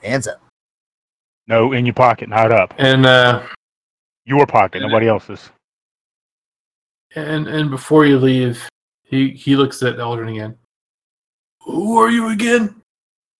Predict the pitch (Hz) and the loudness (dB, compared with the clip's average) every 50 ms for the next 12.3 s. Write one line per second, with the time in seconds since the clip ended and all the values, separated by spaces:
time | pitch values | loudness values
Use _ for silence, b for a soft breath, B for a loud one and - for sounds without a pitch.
0 | _ _ _ _ _ _ - - - - _ _ _ _ - - 208 208 208 196 | _ _ _ _ _ _ -14 -14 -14 -14 _ _ _ _ -4 0 2 2 2 0
1 | 175 175 - - 151 156 160 165 165 165 160 147 - 151 143 131 117 113 - - | -2 -4 -12 -10 -8 -4 -4 -2 -2 -2 -2 -2 -2 -2 -4 -4 -4 -6 -10 -16
2 | _ _ _ _ _ _ _ _ _ _ _ _ _ _ _ _ _ _ _ _ | _ _ _ _ _ _ _ _ _ _ _ _ _ _ _ _ _ _ _ _
3 | _ - 147 139 139 139 143 143 - - 151 180 202 202 180 156 160 - 143 135 | _ -2 2 2 2 2 2 -2 -4 -2 2 4 6 6 4 4 2 0 0 2
4 | 131 127 127 127 127 - - 135 123 - - 123 120 117 117 117 110 110 110 107 | 2 2 2 0 0 -2 -2 -4 -4 -4 -6 -6 -4 -4 -4 -4 -6 -6 -8 -12
5 | - - 117 117 117 117 123 _ _ _ _ _ _ _ _ _ _ _ _ _ | -12 -12 -10 -10 -10 -12 -16 _ _ _ _ _ _ _ _ _ _ _ _ _
6 | _ _ _ _ _ _ _ _ _ _ _ _ _ _ _ - 165 175 220 247 | _ _ _ _ _ _ _ _ _ _ _ _ _ _ _ -10 -6 -4 -4 -4
7 | 254 240 _ _ - - - - - - - - - 262 269 294 294 277 220 180 | -6 -8 _ _ -14 -12 -12 -10 -10 -12 -12 -6 -2 0 0 2 2 2 0 2
8 | 151 143 135 127 120 117 113 110 107 - - - 110 107 104 98 - 104 98 110 | 4 4 4 4 4 0 -4 -4 -8 -8 -4 -4 -4 -4 -4 -4 -6 -8 -8 -8
9 | 107 101 101 98 - - - _ _ _ _ _ _ _ _ _ _ _ _ _ | -8 -10 -10 -10 -12 -18 -20 _ _ _ _ _ _ _ _ _ _ _ _ _
10 | _ _ _ _ - - 123 117 113 113 117 - _ _ _ _ _ _ _ _ | _ _ _ _ -12 -10 -8 -8 -8 -8 -10 -14 _ _ _ _ _ _ _ _
11 | _ _ _ _ _ _ _ _ _ _ _ _ _ - - 190 196 214 214 208 | _ _ _ _ _ _ _ _ _ _ _ _ _ -6 0 2 4 4 4 2
12 | 208 - - - - | 0 -6 -16 -16 -18